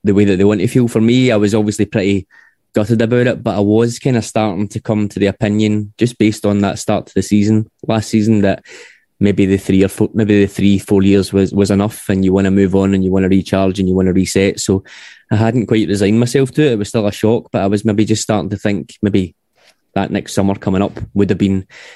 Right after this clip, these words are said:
um, would have been a decent little four-year spell for him to go. So, um, for me, I think he has to be remembered as, as, like you said, as someone who won what I think is one of the most important titles, uh, we've ever won,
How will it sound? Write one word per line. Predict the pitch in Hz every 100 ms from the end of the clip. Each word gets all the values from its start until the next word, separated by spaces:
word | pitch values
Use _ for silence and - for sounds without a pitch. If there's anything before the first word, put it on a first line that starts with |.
| _ 104
um, | 98 95 95
would | - 104
have | 101
been | 104 98
a |
decent | 104 98 104 95
little | 95 98
four-year | - 98 95 95 92 92 -
spell | - - 98
for | 101 104
him | 95
to | 87
go. | 101 104 117
So, | - 104 101 - - - -
um, | 98 95 98 - -
for | 117
me, | 117 123
I |
think | 110 98
he | 101
has | 98 -
to |
be | 101
remembered | 104 104 101 98
as, | 92 -
as, | 95 92
like | 90
you | 95
said, | - 95
as | 98 95 - -
someone | - 107 110
who | 107
won | 101 101 98 - _
what | 98 87
I | 101
think | 110 104 107
is | 98
one | 101
of |
the | 98
most | 98 98
important | 101 98 87 -
titles, | 101 95 98 - -
uh, | 104 98
we've | 92 101
ever | 98 98
won, | 107 110